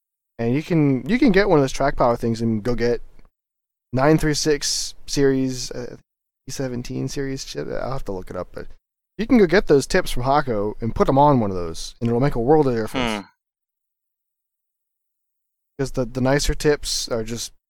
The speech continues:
Speaker 1: the way more thermally conductive. The coatings on 'em stay nicer longer. They wet better. <laughs> Better experience altogether.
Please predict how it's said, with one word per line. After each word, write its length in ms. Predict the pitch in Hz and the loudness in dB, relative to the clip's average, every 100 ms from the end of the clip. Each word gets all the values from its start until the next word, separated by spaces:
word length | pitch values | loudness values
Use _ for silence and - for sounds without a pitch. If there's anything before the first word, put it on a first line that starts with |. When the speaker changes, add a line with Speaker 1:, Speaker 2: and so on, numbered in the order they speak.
| _ | _
Speaker 1:
the 80 | 107 | -8
way 240 | 101 120 139 | -6 0 4
more 220 | 131 127 | 4 2
thermally 300 | 131 131 131 | 0 -2 -2
conductive. 540 | 127 120 123 127 123 | -2 -2 -2 -4 -4
The 80 | 117 | -6
coatings 380 | - 131 131 117 | -4 -2 -2 -2
on 100 | 123 | -2
'em 80 | 123 | -2
stay 200 | - 127 | -2 -2
nicer 340 | 113 120 - | -2 -2 -4
longer. 420 | 120 113 120 117 113 | -4 -4 -4 -4 -4
They 140 | 98 | -4
wet 280 | 98 123 - | -2 -4 -4
better. 400 | 117 117 117 110 - _ _ _ _ _ _ _ _ _ _ _ _ _ - - - 143 | -6 -4 -6 -8 -12 _ _ _ _ _ _ _ _ _ _ _ _ _ -20 -18 -16 -2
<laughs> 260 | 139 147 - - - - | 0 2 -2 -10 -18 0
Better 220 | 180 208 190 | 6 8 6
experience 500 | - 185 175 156 - | 2 2 4 4 2
altogether. 560 | 151 143 135 139 113 | 0 0 0 -2 -2